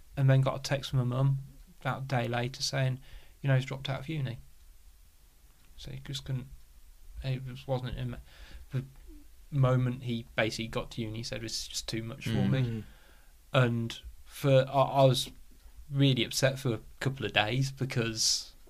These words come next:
Speaker 1: you know, I've known him all his life.
Speaker 2: Mm.
Speaker 1: And hell, going for a pint with me probably wasn't gonna solve the issue. But part of me sort of thought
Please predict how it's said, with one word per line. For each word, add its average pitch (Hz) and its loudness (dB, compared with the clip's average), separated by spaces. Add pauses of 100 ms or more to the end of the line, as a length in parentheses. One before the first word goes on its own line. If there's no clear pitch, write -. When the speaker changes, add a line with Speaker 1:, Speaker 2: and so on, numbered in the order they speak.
(120)
Speaker 1:
you 147 -4
know, 107 2
I've 120 -2
known 127 6
him 135 8
all 110 0
his 104 -6
life. 120 -6
Speaker 2:
Mm. 98 -2 (340)
Speaker 1:
And 113 -2 (1040)
hell, 131 0 (400)
going 143 12
for 139 6
a 131 8
pint 135 4
with 123 0
me 123 4
probably 131 8
wasn't 135 8
gonna 170 12
solve 147 12
the 160 12
issue. 123 10 (540)
But 151 10
part 156 8
of 135 4
me 135 8
sort 131 0
of 120 -10
thought 123 -4